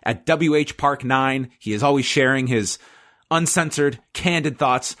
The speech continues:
about the wrestling industry at large. Uh, so go follow him there, and you can catch him here each and every month, uh, with myself as we go through, uh, the entire Japanese wrestling industry. So we'll be back, uh, in a couple of weeks. We'll, uh, we'll be back for another one of these. Let, let's try and do it before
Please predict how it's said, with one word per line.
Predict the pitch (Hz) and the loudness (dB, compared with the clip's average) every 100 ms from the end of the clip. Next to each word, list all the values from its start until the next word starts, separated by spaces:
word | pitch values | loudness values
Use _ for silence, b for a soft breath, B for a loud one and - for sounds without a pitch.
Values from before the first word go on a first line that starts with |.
| b | b
about | 113 120 | -2 -2
the | 120 | 0
wrestling | 139 - 127 | -2 -2 -4
industry | 127 120 - 127 | -4 -4 -2 -2
at | 117 | -2
large. | 117 110 110 - B B | -2 -2 -2 -6 B B
Uh, | - 92 | -4 -2
so | 90 92 | -2 -2
go | 131 | -4
follow | - 135 127 | 0 2 2
him | 120 117 | 0 0
there, | 120 117 - B | 2 0 -2 B
and | 104 | -8
you | 95 | -8
can | 107 | -4
catch | 139 120 | -2 -2
him | 117 | -4
here | 101 110 104 b b | -4 -2 -4 b b
each | 226 202 | 0 2
and | 196 | 2
every | 160 | 2
month, | 147 139 131 - | 2 2 0 -2
uh, | 120 120 | 2 4
with | 127 135 | 2 2
myself | 143 165 196 135 | 0 2 0 0
as | - 101 | -6 -4
we | 120 | -2
go | 127 131 | 0 0
through, | 127 131 127 120 B B | 0 2 2 2 B B
uh, | - 107 107 - | 0 0 0 -2
the | 143 | -2
entire | 156 - 185 220 220 208 | -2 0 2 4 4 2
Japanese | 143 165 160 151 156 | 2 2 2 0 -2
wrestling | 123 147 151 135 | 2 2 2 0
industry. | 151 147 - 85 | 0 -2 -2 -4
So | - | -2
we'll | 117 143 | 0 2
be | 160 151 | 2 4
back, | 147 147 - B B | 4 2 0 B B
uh, | 107 113 110 110 - _ _ | 2 4 2 0 -4 _ _
in | - 226 | 0 0
a | |
couple | 233 240 233 | 2 0 0
of | |
weeks. | 170 165 - - | 2 0 0 -2
We'll, | 131 127 | 2 2
uh, | 123 117 | 2 2
we'll | 123 | 0
be | 120 | 0
back | 123 120 | 0 0
for | - 123 113 107 - | 0 0 0 -2 -4
another | 131 135 120 | -2 0 0
one | 107 | -2
of | 87 | -4
these. | 87 | -4
Let, | 170 208 | 0 0
let's | 190 220 | 0 0
try | 240 220 | 0 0
and | |
do | 185 | 2
it | 185 | 0
before | 147 - 151 147 127 | 0 0 2 4 0